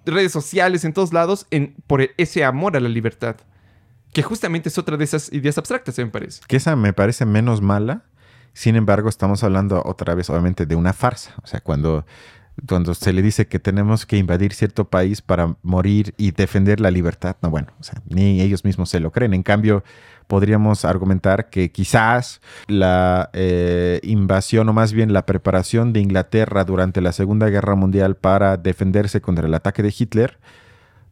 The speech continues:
Speaker 2: también obviamente con elementos propagandísticos, pero en el fondo sí podríamos quizás decir, bueno,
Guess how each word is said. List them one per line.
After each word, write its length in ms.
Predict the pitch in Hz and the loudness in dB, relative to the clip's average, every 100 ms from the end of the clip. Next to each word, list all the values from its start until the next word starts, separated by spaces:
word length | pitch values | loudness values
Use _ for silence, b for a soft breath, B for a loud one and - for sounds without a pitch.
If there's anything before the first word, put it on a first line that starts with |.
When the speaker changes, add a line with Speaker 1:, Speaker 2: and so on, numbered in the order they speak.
| _ _ _ - | _ _ _ -4
Speaker 2:
también 360 | 104 123 143 | 2 4 4
obviamente 420 | 135 143 139 135 | 4 4 4 2
con 180 | - 110 | 2 2
elementos 540 | 101 101 107 113 120 - | 4 6 4 4 0 2
propagandísticos, 920 | 104 92 92 92 113 - 123 131 127 | 0 2 2 2 0 -2 -2 0 0
pero 160 | 104 98 | 2 2
en 80 | |
el 100 | 98 | 2
fondo 260 | - 113 117 | 2 2 2
sí 180 | - 113 | 0 0
podríamos 480 | 110 104 110 110 - | 2 2 4 2 0
quizás 260 | 98 107 | -2 0
decir, 240 | 107 - 107 | 0 0 2
bueno, 320 | 110 90 | 2 0